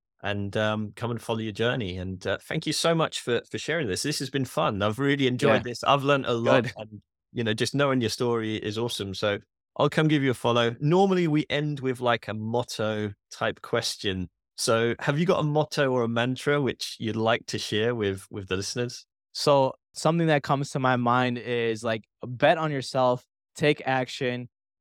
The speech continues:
Speaker 2: Don't worry about what bad things can happen. I'm a person that, uh, have this alpha mentality where if I take action, I'm gonna figure out, I'm gonna make it happen. So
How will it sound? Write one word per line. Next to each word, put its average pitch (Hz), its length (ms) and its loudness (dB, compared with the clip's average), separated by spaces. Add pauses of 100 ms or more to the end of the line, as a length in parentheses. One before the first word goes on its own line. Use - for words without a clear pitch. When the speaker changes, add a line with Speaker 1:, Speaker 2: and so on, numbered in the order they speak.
(180)
Speaker 2:
Don't 143 240 6
worry 139 180 4
about 123 340 4
what 127 200 -2
bad 117 260 0
things 117 200 -6
can 110 140 -4
happen. 113 480 2 (420)
I'm 131 160 2
a 135 60 2
person 127 360 2
that, 117 260 4
uh, 113 200 2
have 120 140 2
this 120 140 -4
alpha 117 600 0 (100)
mentality 117 760 2
where 110 320 4 (400)
if - 220 -2
I 127 80 6
take 127 420 -2
action, 123 420 0
I'm 113 80 -2
gonna 117 140 -2
figure 113 260 0
out, 110 120 6
I'm 107 60 0
gonna 107 80 -2
make 107 200 -6
it 98 60 -8
happen. 101 320 -6
So 107 320 0